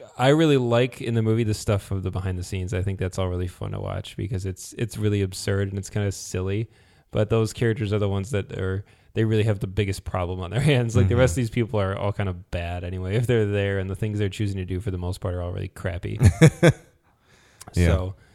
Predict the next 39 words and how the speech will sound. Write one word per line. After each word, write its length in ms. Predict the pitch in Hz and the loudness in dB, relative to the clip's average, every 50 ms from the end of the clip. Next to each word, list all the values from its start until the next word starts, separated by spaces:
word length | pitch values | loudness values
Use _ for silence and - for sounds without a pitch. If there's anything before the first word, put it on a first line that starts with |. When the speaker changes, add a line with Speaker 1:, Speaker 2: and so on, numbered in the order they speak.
| _ _ _ _ - | _ _ _ _ -8
Speaker 1:
uh, 160 | - 107 104 | -6 -4 -2
I 120 | 110 107 110 | -2 -2 -2
liked, 360 | 110 110 113 113 110 - - | -2 -2 -2 -4 -4 -6 -10
I 100 | - 117 | -6 -4
liked 200 | 113 117 117 107 | -2 -2 -2 -2
a 60 | 117 107 | -2 -2
lot 160 | 104 101 98 | -2 0 -2
of 80 | 95 | -2
that 180 | 92 95 90 85 | -4 -4 -6 -6
stuff, 320 | - - 98 90 87 - | -8 -8 -8 -8 -6 -6
and 140 | 107 101 92 | -8 -6 -6
we 80 | 95 92 | -4 -4
don't 220 | 95 92 92 - - | -4 -6 -8 -8 -6
get 340 | - 92 90 - - - - - | -6 -6 -6 -6 -10 -18 -8 -4
as 240 | 113 107 98 117 | -4 -2 -2 -2
much 180 | 107 101 95 - | -4 -4 -4 -4
of 80 | 98 90 | -4 -4
that 140 | 98 92 92 | -4 -4 -4
as 140 | 90 90 - | -4 -4 -4
I 60 | 92 | -4
would 140 | 90 90 90 | -2 -2 -4
have 160 | 87 90 - | -4 -6 -6
liked. 400 | 92 85 85 87 87 - - - _ _ _ _ _ _ _ - - | -8 -6 -6 -6 -8 -10 -16 -20 _ _ _ _ _ _ _ -6 -2
Uh, 100 | 104 104 | 0 0
the 100 | 110 107 | 0 -2
two 200 | - - 135 123 | -2 -2 -2 0
main 220 | 117 110 110 101 | 0 0 0 -2
characters 680 | - 110 101 101 98 - - 95 90 87 92 - - - | -2 -4 -4 -4 -4 -4 -6 -6 -4 -6 -6 -8 -12 -16
played 260 | _ - - 95 92 95 | _ -8 -6 -6 -4 -4
by 160 | 95 87 87 | -4 -6 -6
James 260 | - 90 90 87 90 | -6 -6 -6 -6 -8
Brolin 420 | - - 95 90 90 90 87 90 92 | -8 -8 -6 -6 -6 -6 -6 -6 -8
and, 180 | 92 92 90 | -10 -8 -8
uh, 260 | 87 82 82 85 90 - - | -8 -8 -6 -8 -8 -8 -8
and 280 | - 87 87 87 87 - _ - | -8 -8 -8 -10 -12 -14 _ -14
Richard 260 | 95 90 - 90 85 | -14 -12 -12 -14 -14
Benjamin 480 | 90 87 90 95 117 90 85 85 92 - _ _ - - - _ _ _ _ - | -12 -14 -14 -14 -12 -12 -10 -10 -12 -12 _ _ -20 -20 -20 _ _ _ _ -10
are, 260 | - - 87 87 87 87 | -6 -4 -4 -2 -2 -2
uh, 340 | 87 87 90 90 90 - | -2 -4 -4 -4 -4 -6